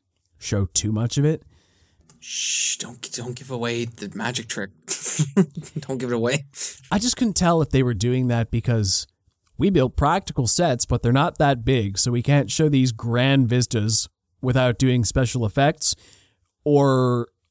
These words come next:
Speaker 1: our green screen doesn't look as good as we want, so we're trying to minimize its use.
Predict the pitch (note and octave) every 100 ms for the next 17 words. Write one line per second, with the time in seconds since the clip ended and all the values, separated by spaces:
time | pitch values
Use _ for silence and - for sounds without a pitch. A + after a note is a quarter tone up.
0 | - C3 A#2+ C#3 C3+ - C#3+ C3 B2+ A#2
1 | B2+ A#2+ B2+ G#2 C3 B2+ G#2 G#2+ G2+ G2
2 | A#2+ B2+ C#3 - A#2+ A#2 - A#2 A2+ G2+
3 | G2 G#2+ A2+ A#2+ B2 C3 C3 - - _
4 | - B2+ - C3 C#3 C#3+